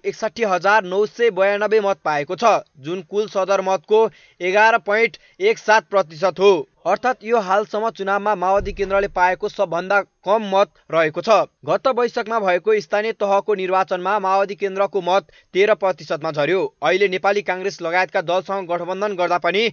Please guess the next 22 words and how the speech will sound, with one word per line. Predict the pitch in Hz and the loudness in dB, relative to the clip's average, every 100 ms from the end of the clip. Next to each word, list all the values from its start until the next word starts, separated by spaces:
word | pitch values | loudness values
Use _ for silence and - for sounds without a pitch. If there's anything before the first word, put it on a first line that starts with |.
| - - | -6 -4
माओवादी | 151 190 190 | 2 2 2
केन्द्रको | 202 190 180 180 175 | -2 -4 -2 -4 -4
प्रत्यक्षमा | 254 160 220 220 196 175 151 170 | -4 -2 -2 -2 -4 -4 -4 -2
जम्मा | 165 170 190 196 _ _ | -2 -2 -2 -2 _ _
सत्र | - 190 - 202 | -6 -4 0 -2
सिट | 196 147 | -4 -14
जितेको | 135 135 175 | -14 -10 -4
छ | 220 | 0
भने | 196 175 202 214 _ _ | 2 2 0 -2 _ _
समानुपातिकतर्फ | 175 185 220 226 214 208 175 196 170 190 190 | -4 -2 -2 -2 -4 -4 -4 -4 0 -2 -2
उसको | 180 - 202 | -6 -6 -4
मत | 170 185 - _ - | -2 -2 -4 _ -2
पहिलोको | 185 214 226 226 | 0 2 0 -2
भन्दा | 170 165 190 | -2 2 2
घटेर | 160 165 170 190 | 2 -2 -2 0
एघार | 185 170 180 202 | -2 -2 0 0
पोइन्ट | 190 190 202 - _ _ | 0 -2 -4 -8 _ _
एक | 190 220 | -2 -2
सात | - - 202 - _ _ - | -2 0 0 0 _ _ -8
प्रतिशतमा | 180 165 185 160 185 - | -8 -4 -6 -2 -2 0
आइपुगेको | 156 151 123 127 165 | 0 -2 -6 -14 -4
छ। | 233 | 2